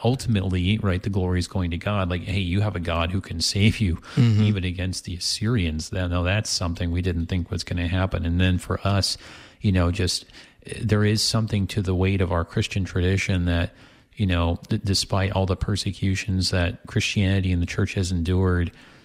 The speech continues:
Speaker 1: you know, I mean, this is, this is the, this is the, the glory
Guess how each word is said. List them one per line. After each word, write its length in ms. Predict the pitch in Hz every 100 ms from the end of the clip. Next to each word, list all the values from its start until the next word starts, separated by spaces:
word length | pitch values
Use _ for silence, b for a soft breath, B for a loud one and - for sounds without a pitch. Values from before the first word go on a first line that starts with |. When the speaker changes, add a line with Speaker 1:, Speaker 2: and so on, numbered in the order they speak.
| B
Speaker 1:
you 80 | 104
know, 180 | 95 92
I 40 |
mean, 160 | 98 92
this 180 | 101 -
is, 200 | 101 -
this 200 | - 117
is 160 | 95
the, 400 | 95 87 85 87 - - -
this 180 | 98
is 180 | 104 95
the, 160 | 90 90
the 180 | 95 98
glory 680 | 92 90 90 95 90 90